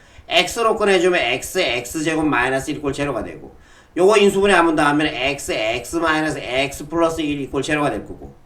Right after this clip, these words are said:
합차 공식이죠. 그럼 X의 값은 마이너스 일, 영, 일이 나올 겁니다. 그럼 차례대로 여기가 마이너스 일, 여기가 영,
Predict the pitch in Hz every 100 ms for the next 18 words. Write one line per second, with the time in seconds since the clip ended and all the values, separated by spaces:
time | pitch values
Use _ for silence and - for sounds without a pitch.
0 | - _ - - 135 151 120 113 107 143
1 | 190 - - - 185 180 165 180 185 165
2 | 151 - 190 196 123 120 135 156 156 151
3 | 170 170 147 156 170 175 165 123 - 160
4 | 165 110 131 180 - _ _ _ _ -
5 | - - - 208 196 208 208 185 180 170
6 | 165 165 156 156 170 175 165 127 127 139
7 | 139 139 147 170 190 196 185 95 127 139
8 | 147 143 165 175 170 120 135 170 185 190
9 | 185